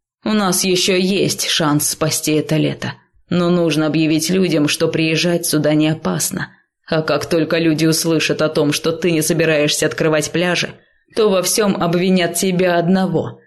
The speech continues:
и вышвырнут из участка. Все со мной согласны?» «Еще бы», сказал Кэт Соулис.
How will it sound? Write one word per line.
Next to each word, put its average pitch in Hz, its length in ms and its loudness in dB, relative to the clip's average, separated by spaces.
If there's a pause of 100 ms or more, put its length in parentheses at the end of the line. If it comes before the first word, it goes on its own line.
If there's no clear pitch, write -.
и 240 160 -2
вышвырнут 156 680 0
из 151 120 2
участка. - 640 -2 (400)
Все 202 320 -2
со 240 160 -2
мной 196 180 2
согласны?» 147 640 -2 (540)
«Еще 156 840 0
бы», 135 300 -2 (300)
сказал 196 500 0
Кэт 180 220 -2
Соулис. 156 580 -2